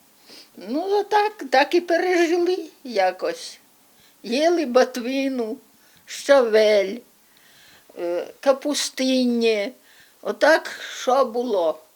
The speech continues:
Ну, корова єдна в нас була, да це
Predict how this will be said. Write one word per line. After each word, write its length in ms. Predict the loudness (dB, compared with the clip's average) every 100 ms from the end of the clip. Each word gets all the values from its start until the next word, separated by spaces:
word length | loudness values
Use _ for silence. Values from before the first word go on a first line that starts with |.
| _ _ _ _ -10
Ну, 200 | -6 -4
корова 560 | 0 2 4 6 6
єдна 520 | 6 6 4 2 -4 -2
в 80 |
нас 260 | -2 -2 -2
була, 460 | -6 -6 0 0 0
да 140 | -4
це 360 | -6 -4 -4